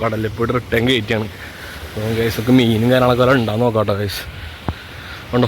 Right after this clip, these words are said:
ഫുള്ള് വള്ളം കാര്യങ്ങളൊക്കെ ഉണ്ട് ഇവിടെ കണ്ടോ. ഫുള്ള്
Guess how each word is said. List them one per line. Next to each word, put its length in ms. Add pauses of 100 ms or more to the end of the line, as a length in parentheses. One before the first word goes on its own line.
ഫുള്ള് 520
വള്ളം 320
കാര്യങ്ങളൊക്കെ 340
ഉണ്ട് 100
ഇവിടെ 180
കണ്ടോ. 160 (1000)
ഫുള്ള് 360